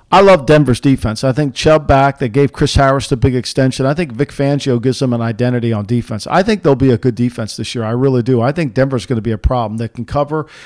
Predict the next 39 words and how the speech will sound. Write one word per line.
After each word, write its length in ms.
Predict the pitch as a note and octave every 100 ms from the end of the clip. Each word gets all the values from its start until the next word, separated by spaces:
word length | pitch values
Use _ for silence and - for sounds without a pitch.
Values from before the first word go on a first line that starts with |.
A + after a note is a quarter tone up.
| -
and 120 | C#3+ C#3
I 60 |
think 240 | C3+ E3+ B2+
with 140 | -
Chubb 560 | - F#3 F3+ F3+ D#3 -
and 140 | A#2
Von 340 | A2+ C#3+ C#3+ C3+
Miller 260 | C#3+ D3
with 140 | C3 A#2+
a 40 |
lot 300 | G#2+ B2 C3
to 60 | B2+
prove, 400 | - C#3 C#3 C#3 - - _ -
and 100 | C3
I 100 | D3+
think 220 | F3+ C#3
they'll 160 | A#2+
like 220 | A2 C3+ C#3
the 80 | C#3
coach. 360 | C#3 C#3 -
I, 160 | - D3 -
I 160 | C#3
think 180 | G3 C#3
Denver's 360 | C3+ D3+ C#3+ -
gonna 160 | C3+
be 120 | A#2 A#2
a 60 |
tough 260 | - B2+ -
defense. 320 | C#3 C3 A2+
I 160 | D3+ G#3
think 160 | D3+
Philly's 440 | - D#3 D3+ B2+ -
gonna 160 | A#2
be 100 | A2
a 60 | A2
really 260 | A2 A#2 A2
tough 260 | A#2 G#2
defense, 420 | C3 A2+ G#2+ G2
too. 260 | - A#2